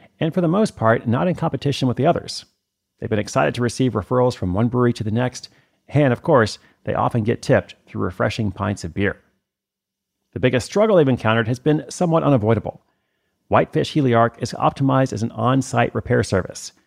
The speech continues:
Not all brewery equipment is broken or in need of a piping modification, so their service is only provided when it's actually needed. This was intentional because they didn't want to hit the ground running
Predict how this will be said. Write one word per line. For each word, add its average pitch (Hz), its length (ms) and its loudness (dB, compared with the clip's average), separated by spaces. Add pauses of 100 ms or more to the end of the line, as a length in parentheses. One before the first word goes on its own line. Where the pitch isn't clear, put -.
(400)
Not 110 200 4
all 127 100 4
brewery 123 280 2
equipment 135 360 0
is 127 80 -2
broken - 380 -2 (360)
or 110 140 -6
in 104 60 -2
need 123 120 2
of 120 80 2
a 113 40 -2
piping 117 320 -2
modification, 117 560 -2 (640)
so - 120 -8
their 170 80 4
service 190 280 2
is 120 100 0
only 110 220 2
provided 156 520 2
when 120 120 -2
it's 117 160 -8
actually 113 400 -2
needed. 131 320 -2 (640)
This - 100 -8
was 131 100 0
intentional 120 460 2
because 135 340 -2
they 120 80 -2
didn't 175 260 -2
want 165 120 -2
to 131 80 0
hit 143 100 -2
the 151 80 -4
ground 120 300 0
running 95 280 0